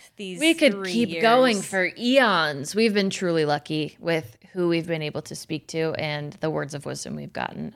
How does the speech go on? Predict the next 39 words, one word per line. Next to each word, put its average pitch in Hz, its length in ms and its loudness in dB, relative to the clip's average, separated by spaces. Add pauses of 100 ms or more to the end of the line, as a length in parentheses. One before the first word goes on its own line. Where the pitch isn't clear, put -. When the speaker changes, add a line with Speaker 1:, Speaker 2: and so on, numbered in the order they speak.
Speaker 2:
It 175 100 -4
has 175 160 -4
been 156 380 -2
quite 165 340 -4
a 160 40 0
year. 147 500 -4 (420)
Um, 151 80 -6 (220)
Speaker 1:
Mm-hmm. - 200 -12 (1000)
Speaker 2:
And 175 160 -2
it 165 120 -2
has 165 120 -4
been 170 160 -6
so 170 240 -2
fun 175 240 -6
to 160 60 -8
share 170 280 -4
it 160 60 -2
with 165 140 -6
all 156 140 -4
of 156 120 -10
you. 226 240 -10 (540)
Speaker 1:
Yeah, 240 360 -2
we 180 160 -8
are 185 140 -2
truly 254 440 -4
lucky 220 300 -4
not 190 200 -2
only 240 300 -2
to 214 100 -8
have 190 200 -2
those 175 180 -6
guests, 170 320 -8
but 170 140 -14
to 175 80 -10
have 175 300 -6
you 208 240 -8
all 185 160 -2
as 180 160 -10
listeners. 170 520 -12